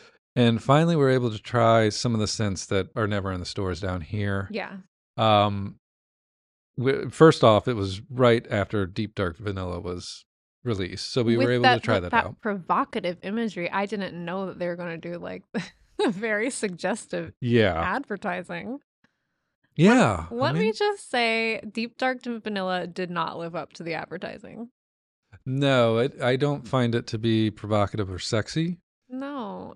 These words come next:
Speaker 2: and it's not that deep and dark either.
Speaker 1: I wasn't overly blown away by the opening. There are some green vanilla notes, there's some deep vanilla notes. They're pretty streamlined, but it was actually the patchouli that I liked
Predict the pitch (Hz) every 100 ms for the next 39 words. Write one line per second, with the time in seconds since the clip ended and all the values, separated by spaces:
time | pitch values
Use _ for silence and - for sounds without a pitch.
0 | - 226 240 247 285 285 285 240 269 240
1 | 190 185 151 - - - 175 - - 208
2 | - - 131 127 120 123 131 127 143 160
3 | 190 - - 143 156 151 147 131 120 123
4 | 127 131 131 127 120 120 117 120 123 110
5 | 110 110 107 110 120 117 143 151 185 -
6 | - _ _ _ _ _ _ _ _ -
7 | 123 120 113 123 123 - 139 123 131 143
8 | 135 139 139 139 139 135 131 - 123 -
9 | 104 - 135 147 147 143 143 139 135 139
10 | 135 135 - 135 - 190 208 - - -
11 | 147 151 160 165 170 165 143 _ _ -
12 | 147 156 156 143 - 143 170 - 247 185
13 | - - - 123 135 151 147 143 147 139
14 | 143 147